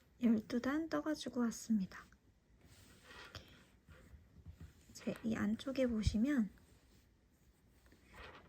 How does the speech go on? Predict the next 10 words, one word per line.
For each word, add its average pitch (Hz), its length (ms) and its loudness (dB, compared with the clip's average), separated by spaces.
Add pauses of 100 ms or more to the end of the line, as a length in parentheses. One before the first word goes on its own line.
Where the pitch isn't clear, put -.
(760)
조금 226 360 -2 (100)
어두워서 240 580 0
잘 220 300 -4
안 208 160 2
보이실 240 460 4
수도 226 300 -2
있는데 208 600 4 (580)
저희는 214 380 2 (260)
이렇게 254 720 -2
가터뜨기잖아요. 233 1120 -2